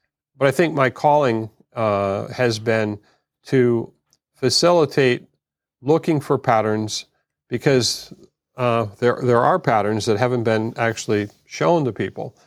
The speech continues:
And once we show them, it does help those doubting Thomases, uh, w-, with their faith, and they go, "Wow, there is a pattern here." And, and we see pattern after pattern after pattern. That's what I'm showing in these films.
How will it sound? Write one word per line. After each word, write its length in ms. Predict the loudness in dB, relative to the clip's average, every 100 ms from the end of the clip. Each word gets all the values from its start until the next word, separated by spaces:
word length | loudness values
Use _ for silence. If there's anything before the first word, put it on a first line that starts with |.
| _ _ _
And 220 | -2 2
once 240 | 2 2 -2
we 60 |
show 260 | -2 0 2
them, 220 | 2 2
it 200 | -2 0
does 300 | 2 2 2
help 280 | 2 0 2
those 260 | 0 0
doubting 320 | 2 2 2 0
Thomases, 640 | 0 2 0 -2 -4 -6 -10 _ _ _
uh, 80 | -2
w-, 320 | -2 -4 -8
with 260 | -2 -2 2
their 160 | 0
faith, 540 | 2 2 2 0 -8 -20 -8
and 220 | -4 -2
they 80 | -2
go, 120 | 0
"Wow, 320 | 2 2 2
there 160 | 2 2
is 140 | 2
a 80 | 0
pattern 380 | 0 0 -2 -4
here." 300 | -6 -8 -6
And, 500 | -4 -2 -4 -10 -18 _
and 200 | -4 0
we 100 | 0
see 280 | 0 0 -2
pattern 640 | -8 -2 0 2 2 2
after 300 | 0 -2 -4
pattern 380 | 0 0 0 -4
after 240 | -6 -4
pattern. 400 | 0 2 2 2
That's 240 | 0 0
what 100 | -2
I'm 120 | -2 -2
showing 360 | -2 -2 -2
in 100 | -6
these 200 | -8 -8
films. 440 | -6 -6 -8 -16